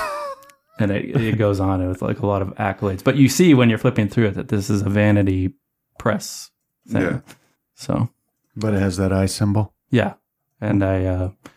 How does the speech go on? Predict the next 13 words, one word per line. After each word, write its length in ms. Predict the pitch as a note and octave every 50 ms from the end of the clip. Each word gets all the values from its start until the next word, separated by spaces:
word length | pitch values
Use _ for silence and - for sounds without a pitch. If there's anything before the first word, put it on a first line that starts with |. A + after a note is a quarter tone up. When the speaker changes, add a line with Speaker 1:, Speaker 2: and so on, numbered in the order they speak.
| _ _ _ _ -
Speaker 1:
well, 260 | C3 C3 B2+ - - -
like 100 | - C3
I 40 | B2+
said, 180 | - - A#2+ G#2
I 80 | G2+
hope 240 | G2+ C#3+ D3 C#3+ D3
I'm 100 | C3+ B2+
not 180 | B2 A2+ - -
wasting 380 | G#2+ G2+ G2+ - - G2+ G2+
your 120 | G2 G2 F#2+
time, 500 | - - G2+ F#2+ F#2+ F#2 F#2 F#2 F#2 - _ _ _ _ _ _ _ -
but, 300 | G2 G2 - - - -
uh, 240 | G2+ G2+ F#2+ F#2+